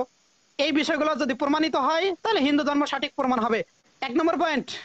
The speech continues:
দাদাকে বলছি যে উত্তর দেওয়ার চেষ্টা করবেন, সূর্য কিভাবে সমুদ্রে থেকে বের হয়। দুই নম্বর পয়েন্ট, সূর্য এবং সমুদ্র কিভাবে একসাথে থাকলো, আমরা এটা জানতে চাই। তিন নম্বর পয়েন্ট, পানি বাষ্প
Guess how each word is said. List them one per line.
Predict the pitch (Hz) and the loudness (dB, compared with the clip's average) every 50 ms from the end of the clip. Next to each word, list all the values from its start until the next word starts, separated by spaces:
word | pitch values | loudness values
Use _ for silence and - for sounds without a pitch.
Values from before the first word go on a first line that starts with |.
| - - _ _ - | -18 -20 _ _ -6
দাদাকে | 196 262 285 311 302 330 | -4 -2 -2 0 0 0
বলছি | 277 285 277 240 - 330 349 285 | 0 0 -2 -2 0 -2 -2 0
যে | 262 269 262 | 0 0 0
উত্তর | - 269 - - 359 | -2 -2 0 -2 -2
দেওয়ার | 349 370 302 302 | 0 0 0 0
চেষ্টা | - - - - 277 | 0 -2 -2 -2 -2
করবেন, | 254 277 233 254 294 311 - - _ _ - - | -2 -2 0 0 -2 -2 -4 -8 _ _ -8 -2
সূর্য | - 339 277 226 330 381 - | -2 -2 0 0 -2 -2 -2
কিভাবে | - 330 302 311 302 294 302 - | 0 0 0 0 0 0 0 0
সমুদ্রে | - 262 269 262 277 220 220 277 294 285 | 0 0 0 0 0 0 -2 -2 -2 -2
থেকে | - 277 - 294 | -2 -4 -4 -2
বের | 269 254 262 254 | -2 0 0 0
হয়। | 220 254 220 165 - _ - _ _ _ _ - 226 | 0 -2 -2 -4 -6 _ -16 _ _ _ _ -6 -2
দুই | 208 320 | 0 0
নম্বর | 330 349 339 339 294 | 2 2 2 2 2
পয়েন্ট, | 302 311 277 226 190 - - _ _ - - _ _ - | 0 0 0 -2 -4 -6 -12 _ _ -20 -20 _ _ -8
সূর্য | - - 320 320 262 220 349 | -2 -2 0 0 0 0 2
এবং | 349 320 302 311 320 | 2 2 2 2 0
সমুদ্র | 254 - 330 320 311 247 294 - | 0 0 2 0 2 2 0 0
কিভাবে | - - 330 330 330 330 349 | 0 0 2 2 2 2 0
একসাথে | 311 - - 294 240 277 | -2 -2 -2 -4 -2 -2
থাকলো, | - 254 - - 208 180 156 - _ _ - - | -4 -4 -4 -4 -4 -4 -4 -6 _ _ -12 -8
আমরা | - 240 285 302 302 | -4 -2 0 0 0
এটা | 269 277 247 | 0 0 0
জানতে | 240 254 226 240 226 | 0 0 0 -2 -2
চাই। | 262 226 165 156 _ _ _ _ _ | 0 -2 -2 -4 _ _ _ _ _
তিন | 320 339 320 | 0 0 2
নম্বর | 339 320 330 247 | 2 2 2 2
পয়েন্ট, | 311 302 254 - - - _ - - _ _ _ - | 0 0 -2 -4 -6 -10 _ -20 -20 _ _ _ -4
পানি | 302 294 294 302 330 349 415 | -2 0 0 2 2 2 0
বাষ্প | 370 202 185 269 285 294 - - - 294 240 247 339 | -2 -2 -2 -2 -2 -4 -4 -4 -2 0 0 0 -2